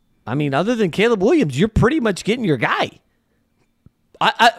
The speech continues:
R-, Rob, what's a better job right now i-, if you're an N F L coach? Like, considering Atlanta, which is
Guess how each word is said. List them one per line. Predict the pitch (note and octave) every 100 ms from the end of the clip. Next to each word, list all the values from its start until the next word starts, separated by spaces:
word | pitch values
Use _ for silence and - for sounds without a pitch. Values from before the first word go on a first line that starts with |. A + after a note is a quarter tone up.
| E3+
R-, | D#3+
Rob, | E3+ G3+ A#3 B2
what's | F3 -
a |
better | E3+ - F3+ G#3+
job | D3 E3 B3 A#3
right | B2+ A2+
now | G2+ G2+ C3+ - _ _ _ _ _ -
i-, | F3
if | F3+ C#3+
you're | C#3 E3
an | E3+
N | D#3+
F | F#3
L | G#3+
coach? | - E4 - - _ _ _ _ _ _ _ _ _ _ -
Like, | C#3 - _ _ _
considering | - D3 C#3 - - F3+ F#3+ F#3+ F#3+
Atlanta, | F#3 D#3 C3 D#3+
which | D#3 -
is | B2